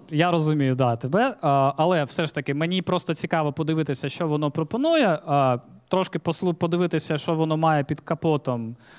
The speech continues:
а, і чи буде це вірним, а, чи невірним рішенням робити чи не робити ставку. Я розумію, що це хайп, і, скоріш за все,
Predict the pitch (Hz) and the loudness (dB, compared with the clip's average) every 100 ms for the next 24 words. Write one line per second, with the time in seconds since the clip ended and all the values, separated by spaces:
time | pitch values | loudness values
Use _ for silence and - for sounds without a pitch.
0 | - - 131 127 127 127 - 180 160 151 | -18 0 4 4 4 2 2 2 4 2
1 | 156 - - _ _ _ _ - - 175 | -2 -16 -20 _ _ _ _ -8 -2 2
2 | 180 165 - 165 165 165 143 135 135 135 | 4 4 4 4 4 4 2 0 0 0
3 | 135 131 131 - 156 156 156 139 143 147 | 2 4 2 -2 -2 2 2 2 2 2
4 | 139 127 123 127 156 175 156 - 147 147 | 0 -2 0 0 2 2 0 -2 0 0
5 | 156 160 170 - 285 190 160 151 156 151 | 2 0 0 0 0 2 2 4 2 0
6 | 160 156 - 143 151 - 208 285 - 196 | 0 0 0 -2 -2 0 0 0 -2 0
7 | 175 165 156 165 156 151 151 - 156 | 2 2 0 0 0 0 -2 0 0